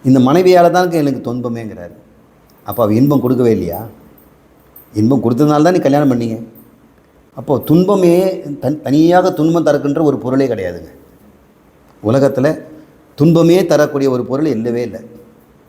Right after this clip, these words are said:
எதெல்லாம் இன்பம் தருதோ அதுதான் துன்பம் தரும். எந்த பொருள் நன்மை தருதோ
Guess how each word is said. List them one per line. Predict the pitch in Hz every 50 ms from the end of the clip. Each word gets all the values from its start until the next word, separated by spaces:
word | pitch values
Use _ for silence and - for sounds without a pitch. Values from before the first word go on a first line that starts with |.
| _ _ _ _ 113
எதெல்லாம் | 104 107 117 113 139 135 131 131 151 156 147 131
இன்பம் | 123 120 120 127 117 104
தருதோ | 104 101 98 90 98 95 92 95 - - _ _ _ _
அதுதான் | - - 110 104 - 120 131 139
துன்பம் | - 101 95 87 90 85
தரும். | - 80 - - - - - _ _ _ _ _ _ _ _ _ _ _ _ _ _ - - _ _ - - - - - - - - - - -
எந்த | 120 151 208 220 226
பொருள் | 175 185 170 147
நன்மை | 127 123 131 151 160 151 143
தருதோ | 127 117 107 107 95 95 92 98